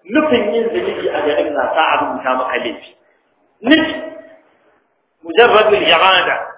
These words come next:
عن أبي شريح خويلد بن عمرو المداني العدوي رضي الله عنه أنه قال لعمرو بن سعيد بن العاص وهو يبعث البعوث إلى مكة: "ائذن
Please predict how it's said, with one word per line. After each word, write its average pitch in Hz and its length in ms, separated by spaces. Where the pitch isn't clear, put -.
عن 175 220
أبي 220 340
شريح 196 520
خويلد 180 600
بن 165 180
عمرو 160 440
المداني 147 1120
العدوي 147 1080
رضي 165 300
الله 170 480
عنه 170 440
أنه 156 540
قال 170 340
لعمرو 160 360
بن 151 300
سعيد 151 320
بن 151 140
العاص 127 400
وهو 160 260
يبعث 185 480
البعوث - 520
إلى 147 260
مكة: - 480
"ائذن 208 380